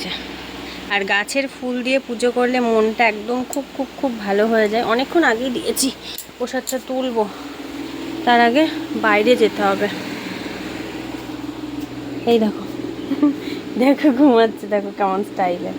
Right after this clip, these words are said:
ঠিক আছে? যাই হোক, ওর স্টাইলগুলো একদম অন্যরকম। আর তোমরা হয়তো ক্যামেরায় বুঝতে পারছো না, কিন্তু ভীষণ মেঘ করেছে, ভীষণ। এখন যদি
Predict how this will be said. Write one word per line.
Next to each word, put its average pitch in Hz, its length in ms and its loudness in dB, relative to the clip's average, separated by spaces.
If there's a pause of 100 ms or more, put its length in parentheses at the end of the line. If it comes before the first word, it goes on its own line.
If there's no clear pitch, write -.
(580)
ঠিক - 220 -6
আছে? - 140 -8 (1040)
যাই 247 180 2
হোক, 254 140 0
ওর 240 200 6
স্টাইলগুলো 240 680 2
একদম 233 380 2
অন্যরকম। 233 540 4 (240)
আর 202 180 -2 (460)
তোমরা 233 240 6
হয়তো 233 260 4 (460)
ক্যামেরায় 247 400 6
বুঝতে 220 420 -2
পারছো 214 360 -2
না, 208 160 0
কিন্তু 226 300 0 (920)
ভীষণ 254 480 2
মেঘ 220 200 4
করেছে, 208 360 -2
ভীষণ। 214 400 2 (3000)
এখন 233 320 2
যদি 277 260 2